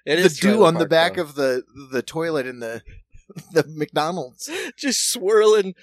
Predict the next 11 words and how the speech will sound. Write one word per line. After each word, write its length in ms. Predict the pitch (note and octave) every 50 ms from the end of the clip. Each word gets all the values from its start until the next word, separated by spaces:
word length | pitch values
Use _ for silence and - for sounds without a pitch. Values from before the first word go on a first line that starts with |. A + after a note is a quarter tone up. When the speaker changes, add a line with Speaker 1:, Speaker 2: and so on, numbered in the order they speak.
| - - _
Speaker 1:
"Hey, 460 | - A3+ B3 A#3+ A#3+ A3+ G#3+ G3+ G3+ G3+
just 220 | G3+ A#3+ A3+ -
meet 220 | B3 C4+ C#4 B3+ -
me 80 | A#3
over 180 | A#3+ A#3+ A#3 A#3
at 140 | A#3 A3+ -
the 100 | A3 A#3
old, 440 | A3+ A3+ G#3+ G#3+ G#3+ G3+ G3 F#3 E3+ F3+ F3+ E3 - - _ _ _ _ _ _ _ _ _ _
old 360 | - F3 G3+ F#3+ G#3+ G3+ F3
gas 300 | D#3 G3+ G#3+ A3+ F#3+ -
pump." 260 | G3+ G3 G3+ F3 C#3+